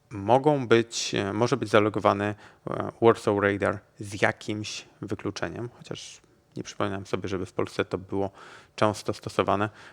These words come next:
gdzie obejmie tylko niektóre lotniska. Z tym się spotkacie nagminnie w Niemczech. Jeśli będzie za-, e, zarejestrowany, zalogowany kontroler w Bremie, to tam będzie określone, kt-, e, która część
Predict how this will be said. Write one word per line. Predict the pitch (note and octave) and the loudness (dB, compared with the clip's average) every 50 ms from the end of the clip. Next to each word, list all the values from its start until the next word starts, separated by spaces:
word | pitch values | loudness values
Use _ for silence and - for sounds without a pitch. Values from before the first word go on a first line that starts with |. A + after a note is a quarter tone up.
| - _ | -14 _
gdzie | - F#2 G2+ G2 | -6 2 2 2
obejmie | F#2+ G2 G#2 G#2 G2+ G#2 | 4 4 2 0 0 -4
tylko | G2 - - - G2+ | -6 -8 -6 -4 -4
niektóre | G2+ G2+ - - - G#2 F2+ | -4 -4 -2 0 2 2 2
lotniska. | F2+ F#2 - - - - - G#2 - _ _ _ _ - _ | 2 -2 -6 -12 -16 -12 -12 -12 -12 _ _ _ _ -20 _
Z | - - | -20 -2
tym | - B2+ B2 | 0 0 2
się | A#2 - A2+ | 2 2 0
spotkacie | - - A2 - - - G2 - - G2+ | 0 0 -2 -2 -2 -4 -4 -2 -4 -4
nagminnie | G2 G2+ G#2 G#2 - G2+ G#2+ A2+ A2 A2 G#2+ G#2 G#2 F#2+ | 0 0 0 0 0 -2 -4 -4 -4 -4 -2 -2 -2 -4
w | - - | -4 -6
Niemczech. | G2 F#2 E2+ - - - - - | -6 -6 -6 -8 -12 -16 -16 -14
Jeśli | - - - | -12 -12 -10
będzie | - G#2 G#2 G#2+ G#2+ | -8 -6 -4 -4 2
za-, | G2 G#2 G2 G2+ G#2 - - - A2 | 4 4 2 2 -4 -10 -10 -6 -4
e, | G#2 G2+ G2 G2 G2 G2+ G#2 G2+ G2+ G2 G2+ G2+ G#2 G2+ G2+ | -4 -4 -4 -4 -6 -8 -8 -8 -8 -8 -8 -8 -8 -8 -6
zarejestrowany, | F#2+ - G#2 G2 G2 F#2+ F#2+ - - G#2 G2 G2+ G#2+ A2 - | 2 4 4 4 4 2 0 -4 -8 -8 -6 -6 -10 -8 -6
zalogowany | - G#2+ G2+ F#2 G#2 F#2+ F#2+ G2 - - _ - A2+ G#2 G2+ G2+ A2 F#2 A2 G2+ F#2 - _ - - - - - _ | -6 -6 -4 -2 -2 -2 -2 -4 -8 -16 _ -6 -2 -2 -2 -2 0 0 0 0 0 -6 _ -20 -20 -20 -20 -20 _
kontroler | - A#2 A2 G2+ - A2 G2 F#2 - - - | 0 0 0 2 4 4 6 6 4 0 -4
w | - - | -6 -2
Bremie, | - G#2+ G#2 G#2+ A#2+ C3+ D#3 E3 - _ - - - - _ _ _ | 2 4 4 4 2 -2 -4 -6 -6 _ -20 -20 -20 -20 _ _ _
to | - - | -2 -2
tam | - - G#2+ G2+ G2+ G2+ G2+ - _ _ _ | -2 0 0 0 0 -2 -6 -10 _ _ _
będzie | - F#2+ G2 F#2+ F#2+ F#2+ | -8 -8 -6 -2 -4 -4
określone, | F#2+ - G2+ - - - - F#2 F2 | -2 -4 -6 -6 -6 -8 -10 -10 -12
kt-, | - - - - - B2 B2 | -14 -16 -20 -16 -12 -10 -10
e, | A2 G2+ G2 G2 G2 G2 | -10 -10 -10 -12 -12 -14
która | - - A#2+ A2 G#2 F#2 | -6 0 4 4 4 4
część | - - - A#2 A2 A2 G2+ - - - - - | 2 0 0 0 0 0 -2 -8 -12 -16 -18 -18